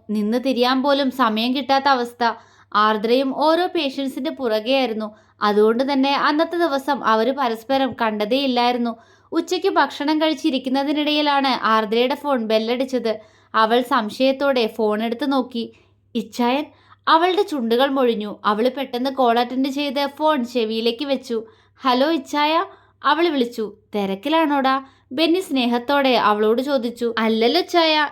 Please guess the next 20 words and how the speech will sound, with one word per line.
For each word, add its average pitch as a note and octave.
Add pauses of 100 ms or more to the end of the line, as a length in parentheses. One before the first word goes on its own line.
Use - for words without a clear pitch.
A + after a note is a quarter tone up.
ഇത്രയും C#4
നേരം A4
തിരക്കായിരുന്നു. D4
ഇപ്പോ B3+
ഫ്രീയാ. A#3+ (120)
ഇച്ചായനോ?" E4 (280)
അവൾ F#4+
പുഞ്ചിരിയോടെ B3+
ചോദിച്ചു. A#3+ (220)
"ഉം, A#3+
ഞാനും G#3
കുറച്ച് D#4
ബിസിയായി C4+
പോയടാ. C4 (360)
അതാ B3+
നിന്നെ A3
ഇന്നൊന്ന് C#4
വിളിക്കാൻ C4
പറ്റാതെ B3
പോയേ. A#3+